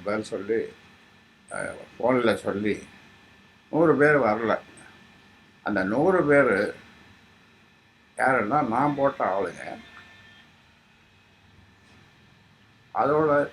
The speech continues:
இது என் கட்சி, கட்சி நிறுவனர் நானு, தலைவர் நானு,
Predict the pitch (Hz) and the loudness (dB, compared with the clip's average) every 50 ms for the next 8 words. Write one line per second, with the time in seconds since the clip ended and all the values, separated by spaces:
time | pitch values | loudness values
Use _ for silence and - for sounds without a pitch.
0 | - - 123 135 151 156 160 139 127 135 147 160 165 165 139 113 104 - - - | -6 -2 0 2 2 4 4 4 6 6 4 4 4 2 2 0 0 -2 -4 -2
1 | 104 127 180 208 - - - - - - - - - - - - - - _ _ | -2 -2 -2 -4 -8 -14 -20 -20 -20 -20 -20 -20 -20 -20 -20 -20 -20 -20 _ _
2 | _ _ _ _ _ _ _ _ _ _ _ _ _ _ _ _ _ _ _ _ | _ _ _ _ _ _ _ _ _ _ _ _ _ _ _ _ _ _ _ _
3 | - - 120 123 123 - 165 - 123 113 123 143 160 156 147 147 139 117 98 98 | -4 -2 -2 -2 -2 -2 -2 0 2 2 2 4 4 4 4 2 2 2 2 0
4 | 107 110 107 92 85 101 139 160 - - 120 127 143 151 151 139 127 107 95 82 | 2 2 2 0 0 -2 -4 -4 -2 0 2 4 4 4 4 2 0 0 -2 -4
5 | 80 87 98 123 143 | -4 -6 -6 -6 -6